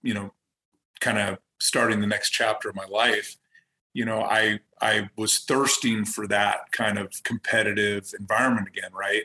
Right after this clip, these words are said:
Like, I mean, going from high school football to college football to pro football, then to Under Armour, I mean, I was wired to, to, to compete, right? Like, I mean, every single day that I got up,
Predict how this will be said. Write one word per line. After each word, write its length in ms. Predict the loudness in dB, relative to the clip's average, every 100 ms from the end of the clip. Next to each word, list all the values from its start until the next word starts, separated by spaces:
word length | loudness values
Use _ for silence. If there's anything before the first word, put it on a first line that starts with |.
| -2
Like, 240 | -2 -2 -4
I 60 |
mean, 160 | -4 -2
going 340 | 2 2 2
from 360 | 0 -2 -2 -4 _ _ -4
high 260 | 2 4
school 300 | 4 0 -2
football 560 | -2 -4 -2 2 2 2
to 80 | -2
college 460 | 0 2 2 -2
football 640 | -4 -4 0 2 4 4 2
to 140 | -4
pro 340 | -8 0 2 2
football, 880 | 2 -4 -2 2 4 4 2 -2 -4
then 180 | -4 -2
to 80 | -6 -2
Under 260 | 2 2 2
Armour, 480 | 0 -2 -10 -14 -10 -4
I 60 |
mean, 360 | -2 0 -2 -6 _ -4
I 160 | 2 2
was 200 | 2 -2 -2
wired 560 | 2 4 4 2 -4 _ _ _ -6
to, 340 | -4 -2 -6 -10 _ -6
to, 180 | -4 -4 -8 _ -12 -4
to 180 | -4
compete, 520 | -4 -8 -6 -4 -4 -6 -2
right? 320 | 2 2 0
Like, 240 | -2 -2 -2
I 60 |
mean, 260 | -2 -2 -2 -6 -16 -16 -2 2
every 240 | 4 4
single 360 | 4 2 -2 -2
day 360 | 2 4 4
that 140 | 2 -6
I 100 | -4
got 260 | -2 0
up, 320 | 2 2 0